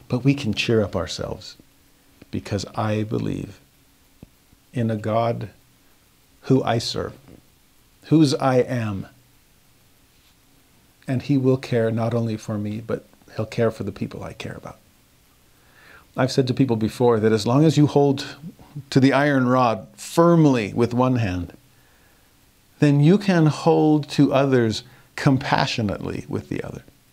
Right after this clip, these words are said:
And as long as you <laughs> don't get pulled apart,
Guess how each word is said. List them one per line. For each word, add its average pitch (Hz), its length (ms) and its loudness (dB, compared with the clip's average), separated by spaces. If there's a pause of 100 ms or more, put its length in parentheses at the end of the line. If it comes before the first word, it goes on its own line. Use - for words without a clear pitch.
(920)
And 135 140 2
as 127 180 2
long 143 220 2
as 135 220 2
you 143 320 6
<laughs> - 120 -6
don't 139 200 2
get 139 120 2
pulled 143 200 2
apart, - 400 0